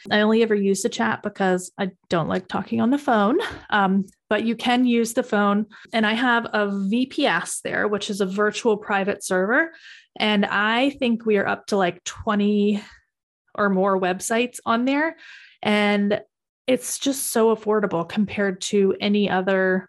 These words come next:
service. Like, how can I have a very fast server that hosts up to twenty websites, or probably more than that, 'cause I'm only using about fifty percent of the storage space. I have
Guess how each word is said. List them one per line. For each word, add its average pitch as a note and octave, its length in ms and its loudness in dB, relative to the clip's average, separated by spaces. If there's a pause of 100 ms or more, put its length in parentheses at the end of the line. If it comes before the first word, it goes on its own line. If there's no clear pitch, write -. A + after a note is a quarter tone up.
(120)
service. F#3 560 -4
Like, F3+ 140 -6
how G#3+ 240 -4
can B3 180 -6
I A#3+ 60 0
have F#3 360 -2 (960)
a A#3 80 -2
very A3 360 2
fast G3+ 600 0 (160)
server F#3+ 580 0 (540)
that G#3 160 0
hosts A3 340 2
up G#3+ 160 0
to - 80 -6
twenty G#3+ 300 0
websites, F#3+ 480 0
or G3+ 120 0
probably G3+ 400 0
more F#3+ 220 4
than E3+ 140 -4
that, E3+ 220 -4
'cause G3+ 160 -4
I'm G3 140 2
only G3 180 2
using F#3+ 280 0
about F#3 300 -2
fifty A3 260 -4
percent G#3 580 -6 (120)
of A3 320 0 (340)
the G3+ 80 -4
storage G#3 420 0
space. F#3+ 440 0 (520)
I A#3+ 80 -4
have C4+ 360 2